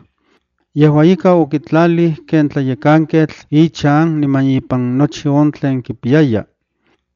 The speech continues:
Desde yipan on tonahli, Dios sanoye okitiochiu Potifar ipampa José. José kualtzin tlahachaya, niman kinpaktiaya nochimeh yehuan okitakeh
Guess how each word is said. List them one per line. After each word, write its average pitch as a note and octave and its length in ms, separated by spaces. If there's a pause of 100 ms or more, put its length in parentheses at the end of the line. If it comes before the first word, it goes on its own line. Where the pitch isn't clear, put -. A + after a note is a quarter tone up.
Desde C#3+ 340
yipan C#3+ 420
on C#3 140
tonahli, E3+ 680 (160)
Dios D#3 360
sanoye D3+ 760
okitiochiu C3 720
Potifar C#3 840
ipampa B2 520
José. A2 540 (1000)
José F3+ 720 (220)
kualtzin E3 460
tlahachaya, C#3 760 (120)
niman D3 300
kinpaktiaya C#3+ 840
nochimeh C#3+ 560
yehuan C3 460
okitakeh C3+ 640